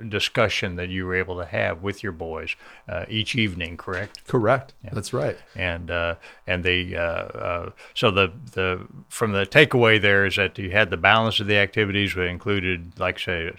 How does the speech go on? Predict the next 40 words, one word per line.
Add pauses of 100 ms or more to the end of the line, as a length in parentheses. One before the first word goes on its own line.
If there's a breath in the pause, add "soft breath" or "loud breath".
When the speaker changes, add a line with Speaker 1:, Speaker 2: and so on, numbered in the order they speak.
(120)
Speaker 1:
many
options
there,
included
rafting
down
the,
the
Speaker 2:
Oh,
Speaker 1:
Arkansas
Speaker 2:
how
could
I
forget
about
rafting?
Speaker 1:
<laughs>
Ra-,
Speaker 2:
Of
course,
Speaker 1:
rafting
Speaker 2:
the
Speaker 1:
down
the
Speaker 2:
whitewater
Speaker 1:
Arkansas
Speaker 2:
rafting.
Speaker 1:
River,
which
of
course
Speaker 2:
Yes.
Speaker 1:
in
Kansas
we
call
it
the
Arkansas
River.